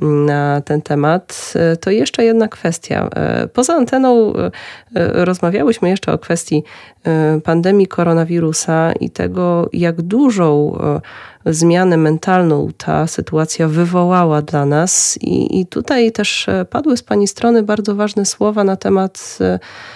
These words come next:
e, na temat wsparcia i tego, że, mm, jest, e, jest to czas, który, mm, pokazał nam, że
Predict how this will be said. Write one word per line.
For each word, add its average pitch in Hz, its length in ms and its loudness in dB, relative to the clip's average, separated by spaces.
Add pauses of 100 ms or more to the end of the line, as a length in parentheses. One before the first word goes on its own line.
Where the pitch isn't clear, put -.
(280)
e, 64 340 -2
na 196 200 2
temat 196 420 0 (180)
wsparcia - 720 -2
i - 160 -8
tego, 202 420 -2
że, 202 500 0 (100)
mm, 196 300 2 (760)
jest, - 960 -2
e, 190 220 2
jest 233 420 0
to 214 140 -2 (140)
czas, 220 500 0
który, 202 800 -2 (120)
mm, 190 420 2 (680)
pokazał 220 520 2
nam, 202 340 2
że 190 320 0